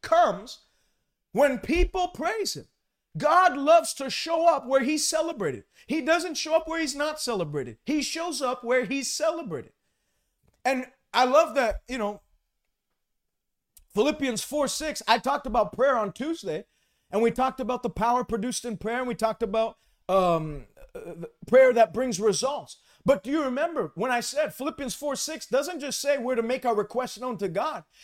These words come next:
It says, "Be anxious for nothing. In everything, by prayer, supplication, we are to make our requests known to God with thanksgiving."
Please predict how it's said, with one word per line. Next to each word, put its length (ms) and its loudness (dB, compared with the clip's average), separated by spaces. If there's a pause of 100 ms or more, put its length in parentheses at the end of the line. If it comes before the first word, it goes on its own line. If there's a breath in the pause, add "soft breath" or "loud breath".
(140 loud breath)
It 140 0
says, 300 2
"Be 260 -4
anxious 720 -4
for 220 -2
nothing. 720 -8 (420 loud breath)
In 320 0
everything, 680 8
by 180 6
prayer, 500 4
supplication, 880 -4
we 120 -4
are 100 0
to 100 -2
make 360 -4
our 80 0
requests 640 -4
known 200 -4
to 120 -6
God 460 -2 (1200)
with 680 4 (140)
thanksgiving." 1200 2